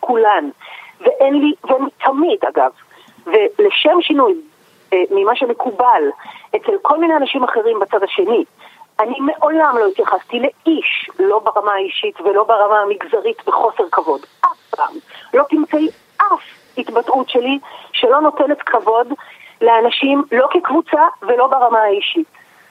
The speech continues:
יש לי כבוד עצום לבני בנות אדם, לאנשים שאני חיה איתם במדינה הזאת, ואני מעוניינת במערכת שמשרתת את כולם. אני לא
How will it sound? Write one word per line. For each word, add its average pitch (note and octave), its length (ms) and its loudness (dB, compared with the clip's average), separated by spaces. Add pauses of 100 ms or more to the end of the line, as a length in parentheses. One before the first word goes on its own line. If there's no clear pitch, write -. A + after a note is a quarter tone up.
(160)
יש C#4+ 200 -4
לי D4+ 80 -2
כבוד C#4+ 320 -2 (120)
עצום C#4+ 580 -4 (140)
לבני G#3+ 840 2
בנות A3 240 0
אדם, G3 280 2 (500)
לאנשים A3+ 720 2
שאני A3+ 240 0
חיה G#3+ 280 2
איתם G3+ 160 0 (100)
במדינה F#3 440 2
הזאת, D#3+ 240 0 (220)
ואני D#4+ 520 0
מעוניינת C#4+ 480 2
במערכת G3+ 480 0
שמשרתת A3+ 560 -2
את D4+ 140 -2
כולם. D4+ 540 0 (440)
אני D#4 120 2
לא G#4 60 4